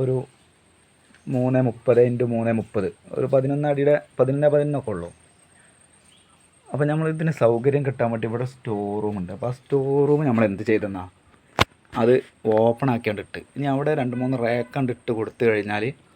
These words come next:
അടുക്കള ഒരുപാട് സ്പേസ് ഉള്ള പോലെ തോന്നിക്കും. മറ്റേത് ഈ ഒരു കെട്ട് ഇങ്ങോട്ട് വന്നു കഴിഞ്ഞാൽ, ഇപ്പോൾ ഈ ഒരു കെട്ട് ഇതാ, ഈ ഒരു കെട്ട് ഇതിൻ്റെ ഈ എൻഡിലോട്ട്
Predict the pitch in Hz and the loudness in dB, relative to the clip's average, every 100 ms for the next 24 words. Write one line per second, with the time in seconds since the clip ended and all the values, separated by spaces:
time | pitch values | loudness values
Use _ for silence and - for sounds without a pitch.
0 | _ _ _ - 107 110 - 127 - 120 | _ _ _ -6 -4 -4 -2 0 0 -2
1 | 113 113 117 - 101 101 - 107 95 90 | 2 2 2 -2 0 0 -2 -4 -2 -6
2 | 90 87 82 82 - _ _ - 135 123 | -6 -10 -10 -14 -20 _ _ -6 -6 -2
3 | 143 151 135 143 139 147 - - 117 113 | -2 0 0 4 4 4 0 -2 2 2
4 | - - 143 139 - - - - - _ | 0 0 4 4 0 -20 -20 -20 -20 _
5 | - - 117 113 120 110 - 110 98 107 | -20 -4 0 4 4 4 4 4 4 4
6 | 131 123 98 101 98 98 - 120 131 123 | 4 4 2 -2 -4 -6 -6 -2 -2 -2
7 | 107 110 95 - _ - 123 135 135 123 | -4 -4 -4 -8 _ -10 -2 0 0 -2
8 | 110 - 120 - _ _ _ _ - 117 | -4 -4 -6 -6 _ _ _ _ -4 0
9 | 120 120 107 101 104 107 110 113 110 | 4 4 4 2 0 0 2 2 2